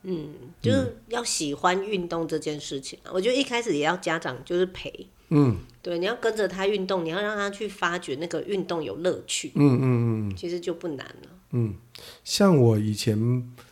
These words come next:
Speaker 2: 小时候练田径哦，我其实不喜欢跑步。那我现在 <laughs> 年纪越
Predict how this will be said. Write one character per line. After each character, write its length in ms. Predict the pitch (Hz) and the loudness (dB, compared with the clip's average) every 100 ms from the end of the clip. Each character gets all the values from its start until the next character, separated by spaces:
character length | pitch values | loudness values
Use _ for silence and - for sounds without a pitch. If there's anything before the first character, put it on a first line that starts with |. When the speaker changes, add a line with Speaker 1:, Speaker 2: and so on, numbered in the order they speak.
| _ | _
Speaker 2:
小 160 | - 117 | -2 0
时 160 | - 135 | 4 6
候 40 | |
练 320 | 147 127 117 | 6 6 4
田 220 | - 104 | -2 -4
径 260 | 104 120 95 | 0 -2 -2
哦， 120 | 95 120 | -4 -2
我 120 | 113 | 0
其 160 | - | 2
实 80 | 123 | 2
不 100 | 120 | 2
喜 140 | 123 110 | 2 2
欢 100 | 107 | 0
跑 180 | - - | -4 -6
步。 200 | 87 - - _ _ _ - - - | -8 -8 -12 _ _ _ -20 -18 0
那 140 | 190 | 6
我 100 | 165 | 8
现 220 | 117 165 | 6 4
在 360 | 156 143 131 120 120 | 4 4 2 -2 -4
<laughs> 120 | 120 | 0
年 220 | 151 117 | 2 2
纪 160 | 127 131 | 2 2
越 180 | 120 | 4